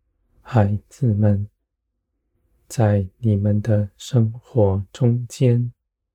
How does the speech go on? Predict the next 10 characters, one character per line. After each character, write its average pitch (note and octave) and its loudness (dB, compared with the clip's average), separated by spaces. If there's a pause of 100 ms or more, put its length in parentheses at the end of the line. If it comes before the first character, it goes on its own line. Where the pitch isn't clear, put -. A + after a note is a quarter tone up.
(760)
因 C3+ 0
着 G#2 0 (200)
倚 G#2 2 (220)
靠 G#2+ -2
我， G#2+ 0 (1300)
你 A2+ 2
们 G2+ -2
必 A2 0
得 G2+ 0
满 G#2 0